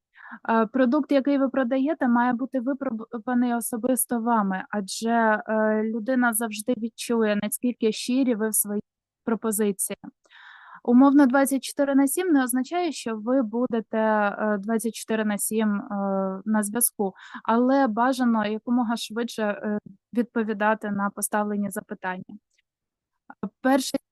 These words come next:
е, тиждень, кожні три дні, наступний місяць, е, один раз на тиждень, далі два рази на місяць. Це одна із дієвих схем, яку, е,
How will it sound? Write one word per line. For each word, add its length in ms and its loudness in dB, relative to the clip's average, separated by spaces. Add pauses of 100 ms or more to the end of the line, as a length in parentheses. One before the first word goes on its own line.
(1040)
е, 220 -6 (360)
тиждень, 520 4
кожні 520 0
три 240 -2
дні, 320 2
наступний 580 -2
місяць, 560 -2
е, 440 2 (200)
один 380 0
раз 240 2
на 120 0
тиждень, 480 -2
далі 300 0
два 200 -4
рази 260 -2
на 100 0
місяць. 440 -2 (340)
Це 320 2
одна 420 4
із 260 0
дієвих 540 0
схем, 480 0
яку, 640 0
е, 580 0